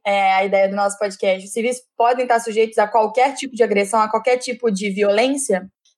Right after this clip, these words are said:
Todos métodos e meios de combate podem ser utilizados? Então, essas convenções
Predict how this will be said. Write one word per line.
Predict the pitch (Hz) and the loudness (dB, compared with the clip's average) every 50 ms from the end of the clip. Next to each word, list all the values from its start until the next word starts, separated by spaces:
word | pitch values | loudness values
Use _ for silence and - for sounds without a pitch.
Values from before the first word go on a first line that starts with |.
| _ _ | _ _
Todos | 269 285 311 294 240 247 226 233 - - - 220 | 0 2 2 2 2 0 0 0 -2 -6 -4 -2
métodos | 214 220 240 262 269 262 240 220 196 202 190 | 0 2 2 2 2 0 -2 -4 -4 -2 -2
e | 208 214 | 0 0
meios | 208 202 226 254 247 208 | 2 2 2 2 2 0
de | 202 214 | 0 0
combate | - 208 196 196 196 202 220 233 233 - 220 | 0 0 2 4 4 4 4 2 0 -2 -2
podem | - 214 202 196 202 | 0 0 0 0 0
ser | 196 202 202 | -2 -2 -2
utilizados? | 196 190 214 202 190 185 185 208 233 254 262 233 202 190 - - - - 269 - | -2 -2 -4 -6 -6 -2 0 2 2 2 2 0 -4 -8 -12 -14 -18 -16 -10 -6
Então, | 240 - 262 277 | -2 0 0 0
essas | 285 - 294 - | 0 -2 -4 -2
convenções | - 311 302 294 320 311 320 302 - - 247 247 254 277 320 302 - | -2 -2 0 0 -2 -2 -2 -4 -2 0 0 0 0 0 -4 -8 -12